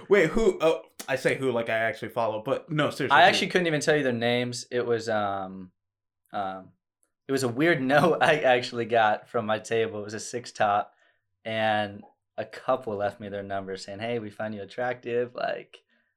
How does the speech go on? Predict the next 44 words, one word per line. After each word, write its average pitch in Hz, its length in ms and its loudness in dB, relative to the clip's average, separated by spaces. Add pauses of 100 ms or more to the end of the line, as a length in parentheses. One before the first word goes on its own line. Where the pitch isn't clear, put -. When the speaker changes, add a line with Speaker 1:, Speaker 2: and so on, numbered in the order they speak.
(220)
Speaker 2:
would - 120 -16
you 117 100 0
wanna 120 200 2
hang 123 240 0
out? 139 240 8
We're 131 140 2
here 139 300 0
to," - 200 -2
and 151 120 4
they 180 80 6
were 190 80 8
out 175 120 8
of 147 60 2
town. 120 480 2
They're 156 160 0
Speaker 1:
Mm-hmm. 160 100 0
Speaker 2:
from 127 220 2
San 123 180 -2
Francisco. 113 480 -8
They 110 140 -4
said, 107 500 -2 (420)
"We're 120 140 0
here 131 300 0
till 117 440 0
Sunday." 101 580 0
And 98 80 -10
I 104 60 -2
think 226 160 -10
this 113 100 -10
was 107 100 -10
a 101 60 -6
Friday. 98 480 -2
So - 140 -8
I - 20 0
was 98 100 -4
like, 95 220 -8
"Okay, 113 200 -6
I'm 110 80 -4
not 127 120 2
gonna 113 140 -2
hang 107 160 -4
out 107 160 2
with 104 100 -4
them." 98 280 -6